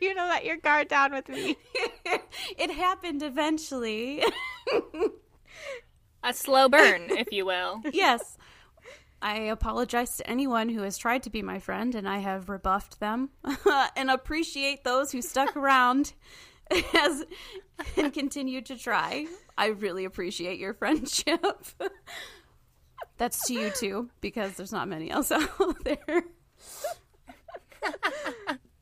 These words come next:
Speaker 3: I'm honored.
Speaker 2: <laughs> Um, moving on. There are a lot of hidden metaphors and themes within this book. Um,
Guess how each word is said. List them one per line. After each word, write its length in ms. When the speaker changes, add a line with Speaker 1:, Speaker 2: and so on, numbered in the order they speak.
Speaker 3:
I'm 120
honored. 380
Speaker 2:
<laughs> 560
Um, 380
moving 680
on. 460
There 220
are 320
a 80
lot 560
of 320
hidden 640
metaphors 600
and 220
themes 400
within 440
this 180
book. 400
Um, 340